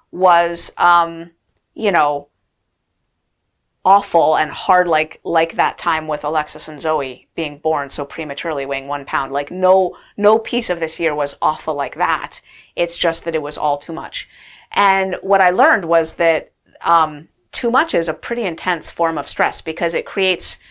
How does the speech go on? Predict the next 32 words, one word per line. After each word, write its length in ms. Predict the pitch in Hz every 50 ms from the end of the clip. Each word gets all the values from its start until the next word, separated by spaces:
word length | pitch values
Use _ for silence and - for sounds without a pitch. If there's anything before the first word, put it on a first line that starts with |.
| - - _ - _
especially 440 | 185 180 - - 240 254 - 214 185
if 100 | 160 160
you're 140 | 185 175 170
leading 320 | 160 175 190 180 151 147
the 80 | 147 151
too 200 | - - 240 220
much, 360 | 214 185 180 175 - - - - - -
it's, 160 | 185 175 -
you're, 140 | 190 180 175
you're 160 | - 190 185
making 240 | 175 175 170 - 170
decisions 460 | 160 156 - - 196 190 175 151 151
all 120 | 156 160 160
day 140 | 165 151 151
long, 240 | 165 165 147 147
and 120 | 143 151 -
decision 400 | 165 160 - 247 240 214 202 170
fatigue 400 | 165 170 156 - 165 147 139 147
is 160 | 147 143 -
one 180 | 175 175 180 165
of 120 | 151 -
the 100 | - 147
worst. 480 | 139 147 156 - - - - - - - - - - _
It's 120 | - -
one 120 | 233 233
of 40 | 214
the 60 | 196
worst 280 | 190 185 185 185 - -
willpower 460 | 175 175 170 170 - 170 151 143 139
depleters 460 | 139 135 - - 156 139 143 139 139
there 140 | - 151 151
is. 280 | 156 123 113 - -